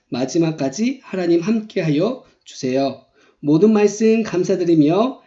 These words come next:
살아계신 예수 그리스도 이름으로 기도드립니다.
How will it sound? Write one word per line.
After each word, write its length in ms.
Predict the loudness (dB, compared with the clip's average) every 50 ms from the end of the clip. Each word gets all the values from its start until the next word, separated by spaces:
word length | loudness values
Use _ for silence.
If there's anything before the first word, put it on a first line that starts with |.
| _
살아계신 840 | _ -6 -2 -2 0 0 0 -2 0 4 6 8 8 8 6 4 0
예수 380 | -4 -4 -4 -6 -4 -8 -4
그리스도 400 | 0 2 0 0 0 0 2 2
이름으로 560 | 4 4 4 2 2 2 2 0 0 -2 -6 -14 _ _ _
기도드립니다. 1200 | _ -8 -4 -2 -2 -2 -2 -2 -2 0 4 4 4 4 4 -2 -4 -2 -2 -4 -6 -8 -12 -16 _